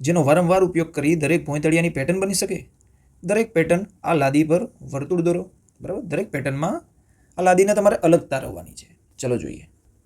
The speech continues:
તો બાળકો, અહીંયા મેં એ લાદીને અલગ પાડવાનો પ્રયત્ન કર્યો છે. તમે પણ આ પ્રમાણે જોઈ લેશો. તો ચાલો આપણે તેના પગલાં પહેલાં જોઈ લઈએ, પછી તે પ્રમાણે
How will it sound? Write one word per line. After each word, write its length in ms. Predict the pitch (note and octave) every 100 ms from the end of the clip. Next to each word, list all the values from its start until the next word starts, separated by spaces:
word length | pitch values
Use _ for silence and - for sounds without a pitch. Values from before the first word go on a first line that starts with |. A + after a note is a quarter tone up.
| _ _ _ _ _ _ _ _ _
તો 80 | F3
બાળકો, 340 | F3 G3+ D#3+
અહીંયા 380 | D#3 - E3+ G#3
મેં 180 | G3 F#3+
એ 60 |
લાદીને 460 | F#3 B2 C3 C#3 -
અલગ 160 | C3+ D3 -
પાડવાનો 300 | B2 B2 C3
પ્રયત્ન 280 | A#2+ F#2
કર્યો 200 | A2+ B2+
છે. 140 | C#3+ G#3 A#3+ _ _ _ _
તમે 160 | D#3 G3
પણ 200 | F#3 G#3 - -
આ 80 |
પ્રમાણે 420 | C#3 B2 C3+ C4 - _ _ -
જોઈ 260 | C3 B2+
લેશો. 380 | - B1+ - - - _ _ _ _ _ _ _ _ _ _ _ _ _ _ _ _ _ _ _ _ _ _ _ _ _ _ _ _ _ _ _ _ - _ _ - - _ _ _ _ _ _ -
તો 60 |
ચાલો 440 | D#3+ G3 F#3+ D3 - -
આપણે 420 | - F3+ D#3+ F3 - -
તેના 320 | B2+ C3+ A#3 - _
પગલાં 320 | - C3+ F#3+ G3
પહેલાં 220 | C3 B2
જોઈ 180 | A#2 A#2
લઈએ, 260 | C3 G3+
પછી 300 | A#3+ - E3
તે 140 | E3+ F#3+
પ્રમાણે 380 | C3+ A#2+ B2